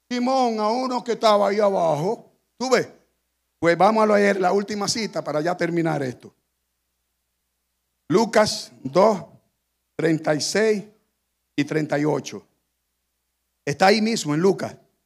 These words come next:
dos, treinta y seis al treinta y ocho. Dice,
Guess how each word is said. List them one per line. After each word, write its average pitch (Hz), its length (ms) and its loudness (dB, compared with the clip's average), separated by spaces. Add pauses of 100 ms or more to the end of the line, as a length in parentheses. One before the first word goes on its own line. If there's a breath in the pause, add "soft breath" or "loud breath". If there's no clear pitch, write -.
(200)
dos, 175 260 0 (360 soft breath)
treinta 156 300 0
y 151 60 -2
seis 233 440 0 (800)
al 127 160 -4
treinta 143 300 -4
y 143 40 -2
ocho. 131 240 -4
Dice, 160 460 -2